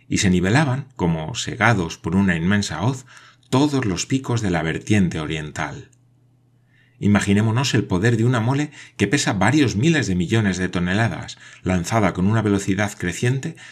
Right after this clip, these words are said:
por una pendiente de cincuenta grados. Nadie era capaz de calcular lo que duró aquella caída indescriptible,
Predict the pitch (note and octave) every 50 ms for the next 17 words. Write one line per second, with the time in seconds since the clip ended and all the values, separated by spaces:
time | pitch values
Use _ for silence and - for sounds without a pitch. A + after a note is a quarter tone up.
0 | - - _ - G2 G#2 B2+ C#3+ D3 B2+ - G2+ F2+ E2+ E2+ A#2 D3+ D#3 D3 C#3+
1 | D#3 D3+ D3 - A2+ - E2 E2 - E2+ D#2+ D2+ C#2 - F2+ F2 D#2+ C#2+ - D2+
2 | D2 D2 D2+ D2 D2 - D2+ D2+ C#2 - - - - _ _ _ _ _ _ _
3 | _ _ _ _ _ _ _ _ _ _ _ _ _ - F#2+ G#2+ A2 A2+ B2 A#2+
4 | A#2+ B2 C3 A#2+ - A#2 A#2 B2 B2 A#2 G#2+ - A#2 A2 G#2 - G2 G2+ G#2+ A#2
5 | A2+ A2 G#2 G2+ F#2 E2+ F2+ F2 G#2+ A2+ A#2 - B2 B2 A#2+ A#2+ A2+ - - F2+
6 | F#2 G2+ A2 G2+ G2 F#2 F2 E2+ E2+ F2+ E2+ - - F2 E2+ E2 - - - F2+
7 | E2 D#2+ D#2+ D#2+ -